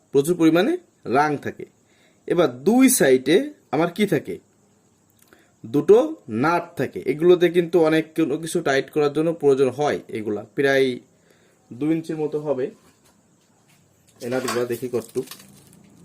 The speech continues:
দুই ইঞ্চি না, এটা সোয়া,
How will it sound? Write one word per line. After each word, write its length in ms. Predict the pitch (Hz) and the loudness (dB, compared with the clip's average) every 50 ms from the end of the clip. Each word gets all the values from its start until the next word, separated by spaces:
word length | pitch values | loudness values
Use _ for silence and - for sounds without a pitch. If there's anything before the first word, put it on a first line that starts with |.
| - - - - - - - - - - - - - - _ - - - - _ _ _ - - - | -20 -20 -20 -20 -20 -20 -20 -20 -20 -20 -20 -20 -20 -20 _ -20 -20 -20 -20 _ _ _ -20 -20 -18
দুই 180 | 135 139 165 196 | -4 0 2 2
ইঞ্চি 440 | 208 208 190 - 208 202 208 202 190 180 | 2 0 -2 -4 -4 -2 -2 -2 0 0
না, 240 | 143 143 160 220 | 0 0 0 -2
এটা 180 | 233 202 180 165 | -2 0 -2 -2
সোয়া, 380 | 165 - - 170 170 175 180 | 0 0 0 2 2 2 2